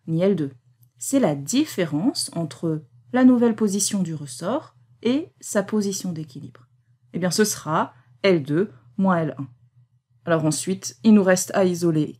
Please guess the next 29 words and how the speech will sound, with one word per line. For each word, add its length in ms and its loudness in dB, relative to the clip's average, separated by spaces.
K. 140 -4
Eh 80 2
bien, 120 0
on 80 0
obtient 360 -4
que 240 -4
K, 280 0
la 140 -2
raideur 340 -2
du 80 -8
ressort, 560 -10
est 180 0
égale 400 -4
à 300 0
M 180 8
G 380 -4
divisé 560 0
par 540 -6
L 220 4
deux 240 2
moins 320 2
L 220 -2
un. 160 -8
On 60 0
a 100 0
donc 300 -6
la 100 -8
réponse 440 -6
C. 400 -6